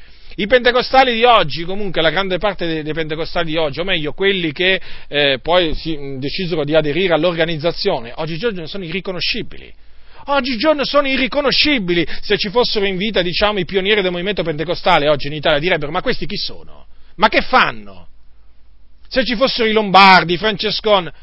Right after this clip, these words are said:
direbbero: "Ma che sono questi qua? Questi sono figli di prostituzione." Direbbero così.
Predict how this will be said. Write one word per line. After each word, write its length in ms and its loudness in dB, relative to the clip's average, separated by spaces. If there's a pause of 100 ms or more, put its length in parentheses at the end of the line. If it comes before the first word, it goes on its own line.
(140)
direbbero: 580 0
"Ma 100 -6
che 120 -4
sono 300 -2
questi 300 -4
qua? 240 -10 (180)
Questi 240 -4
sono 160 -2
figli 240 -4
di 100 -2
prostituzione." 960 -6 (840)
Direbbero 540 2
così. 380 -2